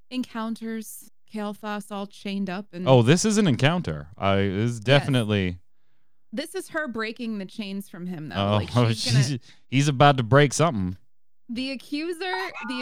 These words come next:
Speaker 1: accuser is a mean, mean witch, and she keeps, like, dominating him, so I'm just breaking him free.
Speaker 2: What do you, what, what chat? Really?
Speaker 1: <laughs>
Speaker 2: Mike,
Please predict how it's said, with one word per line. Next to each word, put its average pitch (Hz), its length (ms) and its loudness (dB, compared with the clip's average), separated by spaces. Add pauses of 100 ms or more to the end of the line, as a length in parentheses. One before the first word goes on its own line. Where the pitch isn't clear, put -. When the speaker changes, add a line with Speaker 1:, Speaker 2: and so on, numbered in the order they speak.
Speaker 1:
accuser 330 640 -8
is 240 160 -8
a 226 220 -4
mean, 294 600 -4 (840)
mean 254 480 -4
witch, 226 520 -8
and 208 200 -10
she 240 220 -12
keeps, 247 340 -12 (200)
like, 196 400 -10 (120)
dominating 208 720 -8
him, 196 320 -8
so 196 180 -10
I'm 196 200 -4
just 185 220 -12
breaking 185 340 -10
him 180 140 -6
free. 175 500 -10 (920)
Speaker 2:
What 120 100 -4
do 190 80 2
you, 196 140 0
what, 90 140 -10 (400)
what - 180 -14
chat? 139 360 -2 (180)
Really? 147 300 -2 (680)
Speaker 1:
<laughs> - 580 -20
Speaker 2:
Mike, 170 600 0